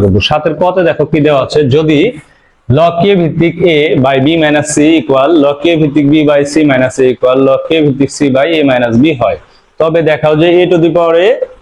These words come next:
into B to the power B into C to the power C সমান ওয়ান। আমরা একটা সলিউশন করবো। দেখো, এই দেওয়া আছে অংশটাকে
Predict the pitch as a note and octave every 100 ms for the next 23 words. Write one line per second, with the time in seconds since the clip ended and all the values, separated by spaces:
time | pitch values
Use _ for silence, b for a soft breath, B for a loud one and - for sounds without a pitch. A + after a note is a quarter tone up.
0 | - D#3+ E3 D#3+ F#3+ E3 D#3 E3 D3+ F3
1 | E3 D#3 D3+ D#3 D3 C#3+ D3 C#3 C#3 C3
2 | C3 D#3+ D4 D#4 _ _ _ - A2+ C3+
3 | G#2 E2+ - _ _ _ _ _ - _
4 | _ _ _ _ _ - D3 D3 D3 D#3
5 | D#3 D3+ C3+ B2+ B2 A#2+ D#3 A#3+ B B
6 | _ D3+ D#3+ C3+ D#3 F3+ F3+ - D#3 D3
7 | C3+ D3+